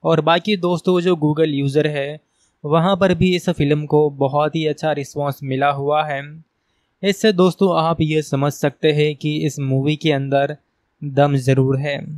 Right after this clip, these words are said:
चलिए दोस्तों अब जानते हैं कि ये मूवी कहाँ पर आपको हिंदी में देखने को मिलेंगी, कहाँ पर ये मूवी अवेलेबल है, इनके बारे में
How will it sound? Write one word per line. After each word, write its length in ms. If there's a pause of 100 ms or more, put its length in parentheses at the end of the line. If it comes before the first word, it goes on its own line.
(400)
चलिए 260
दोस्तों 460
अब 180
जानते 460
हैं 200
कि 140
ये 160
मूवी 500 (440)
कहाँ 260
पर 280
आपको 480
हिंदी 320
में 380
देखने 320
को 140
मिलेंगी, 520 (640)
कहाँ 260
पर 160
ये 120
मूवी 420
अवेलेबल 560
है, 260
इनके 260
बारे 320
में 280